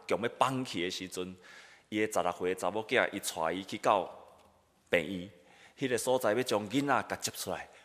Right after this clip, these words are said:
而且甲伊查某囝讲好势，当囡仔生出来了后，要送互别人来饲，因为囡仔实在太少年啊，嘛毋知影老爸走去倒去啊，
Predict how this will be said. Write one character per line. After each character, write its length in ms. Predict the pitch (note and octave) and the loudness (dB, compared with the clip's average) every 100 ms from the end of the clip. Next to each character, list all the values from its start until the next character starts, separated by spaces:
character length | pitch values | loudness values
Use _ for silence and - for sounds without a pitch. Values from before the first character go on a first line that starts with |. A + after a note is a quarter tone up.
| _ | _
而 80 | G2 | -4
且 300 | - B2 B2 C3+ - - | 2 2 2 -2 -6 2
甲 100 | A2+ | 4
伊 80 | |
查 140 | G#2 F#2+ | 4 0
某 120 | A#2 | 0
囝 200 | B2 G#2+ | 2 0
讲 240 | A2 A2+ A#2+ | 2 -4 -2
好 140 | A#2 | -4
势， 220 | A#2+ F2+ - | -2 -4 -4
当 100 | G#2+ G#2 | -8 -6
囡 120 | B2+ | -4
仔 320 | A#2+ A2 - - | -4 -4 -8 -6
生 280 | - C3 B2+ | 0 2 2
出 120 | - | 2
来 80 | A2 | 0
了 240 | A2+ A2+ | 2 2
后， 300 | G2 F#2+ - | 2 0 -2
要 80 | A2+ | -4
送 280 | - F#3 C#3 | 0 2 2
互 100 | F#2 | 0
别 180 | - D2 | -4 -2
人 220 | D2 D#2+ | -2 -4
来 160 | D#2 D#2+ | -6 -4
饲， 320 | - D#2+ F2 | -6 -8 -8
因 100 | - | -4
为 80 | A2 | -4
囡 140 | B2 D3+ | -4 -4
仔 100 | B2 | -4
实 140 | - | -4
在 120 | G2 | -4
太 260 | - E3+ B2 | -4 -4 -2
少 240 | - C#3 | 0 2
年 180 | F#2 D2 | 2 -2
啊， 100 | D#2 | -2
嘛 140 | E2+ F2+ | -2 -2
毋 80 | |
知 80 | F2+ | 2
影 80 | G2+ A#2 | 2 4
老 140 | E2+ | 4
爸 180 | F2 F#2 | 2 0
走 240 | G#2 G2+ | 2 2
去 60 | G2+ | 2
倒 100 | G2+ | -2
去 200 | - D2 | -2 -6
啊， 100 | - | -8